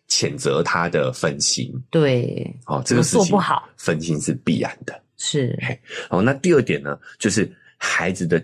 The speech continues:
Speaker 1: 计划跟执行能力就比较差，计划能力比较差一点。
Speaker 2: 这个其实冷静下来思考是可以理解的啦。
Speaker 1: 嗯。
Speaker 2: 计划这种事情本来就是你要学会，对吗？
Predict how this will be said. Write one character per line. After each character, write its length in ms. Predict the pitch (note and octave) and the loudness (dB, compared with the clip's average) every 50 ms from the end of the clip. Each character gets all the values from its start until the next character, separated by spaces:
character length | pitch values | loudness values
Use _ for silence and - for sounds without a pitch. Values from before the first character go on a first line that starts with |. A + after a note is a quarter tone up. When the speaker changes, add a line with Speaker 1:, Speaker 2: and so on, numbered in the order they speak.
| _ _ | _ _
Speaker 1:
计 340 | - - - D3+ A#2+ F2+ F2 | -6 -4 0 2 2 2 0
划 280 | - - B2 F#2+ E2 | 0 0 0 0 2
跟 200 | E2 F2 F2+ F#2 | 0 0 0 0
执 220 | F2+ - - D2+ D2+ | -2 -2 -2 -2 0
行 260 | - - D2 C#2+ C#2+ C#2 | 0 -2 -2 -2 -2 -2
能 180 | C2+ C2+ C#2 | -2 -4 -2
力 240 | - D2+ C#2 - _ _ _ _ _ | -2 -2 -2 -4 _ _ _ _ _
就 120 | - - F2 | -2 -2 -2
比 120 | - - | -2 -2
较 100 | - C2 | -4 -4
差， 320 | - - - - A#1+ B2 _ _ _ _ _ _ _ _ _ _ _ _ _ _ - | -4 -2 -4 -4 -4 -6 _ _ _ _ _ _ _ _ _ _ _ _ _ _ -8
计 240 | - - F3+ B2+ G2+ | -4 0 2 2 2
划 220 | - - A2+ E2+ | 2 2 2 2
能 240 | D#2+ D2+ C#2+ D2 E2 | 2 -2 -2 0 0
力 100 | F2 D2+ | 0 0
比 80 | B1 B1+ | 0 -2
较 100 | C2 C2 | -4 -4
差 260 | - - - B1+ B1 C2 | -4 -4 -4 -2 -2 -2
一 20 | |
点。 160 | - - - - _ _ _ _ _ _ - - _ _ _ _ _ _ _ _ _ _ _ - | -2 -4 -6 -6 _ _ _ _ _ _ -20 -20 _ _ _ _ _ _ _ _ _ _ _ -2
Speaker 2:
这 120 | - E4+ - | -2 0 4
个 300 | C4 A3+ G#3 G3 F3+ E3 | 6 6 6 6 4 2
其 340 | - - - - A3 A#3+ B3 | 0 -2 0 2 4 4 4
实 260 | A#3+ - A3 G#3+ G#3+ | 4 4 6 8 8
冷 240 | G3 F3+ D#3 D3 E3 | 8 8 6 6 4
静 180 | - A3+ G#3 G3+ | 4 6 6 6
下 140 | - G3+ | 6 4
来 140 | F3 D#3+ E3 | 4 4 2
思 240 | D#3+ - - F#3+ G3 | 0 2 2 2 2
考 280 | - - C3 A#2+ B2 A#2+ - | 2 2 2 2 2 2 0
是 160 | - - G#3 | 0 0 0
可 160 | E3 - F#3+ | 2 4 4
以 60 | F3 | 4
理 180 | D3 C3+ C#3 E3 | 4 6 4 4
解 180 | E3 - C#3+ B2+ | 4 4 2 4
的 120 | C3+ C3+ | 4 4
啦。 280 | - G#1 - - - - | 4 4 2 0 -4 -2
Speaker 1:
嗯。 80 | - G3 | 0 2
Speaker 2:
计 180 | F#3 B3 A#3+ G#3+ | 4 6 4 6
划 180 | A3 A3 G3 | 6 4 4
这 140 | F#3 G#3 G3 | 4 4 4
种 140 | E3 D#3 C#3 | 4 2 2
事 120 | - F3+ | 2 2
情 140 | D#3+ D#3+ - | 2 2 2
本 80 | - C#3+ | 2 2
来 60 | D3 | 4
就 100 | D#3 F3+ | 4 6
是 80 | F#3 F#3 | 6 6
你 140 | E3 C#3 D3 | 6 4 4
要 180 | E3 E3+ E3 - - _ _ _ _ _ _ - | 4 4 2 2 -2 _ _ _ _ _ _ -12
学 240 | - - - E3+ E3+ | -4 2 4 6 6
会， 280 | F#3+ G3 F3 E3 - - - _ _ _ _ _ _ _ _ - | 8 8 6 6 4 2 -6 _ _ _ _ _ _ _ _ 0
对 80 | D3+ | 2
吗？ 260 | D#3 D3+ B2+ A#2+ B2 | 2 2 2 0 -2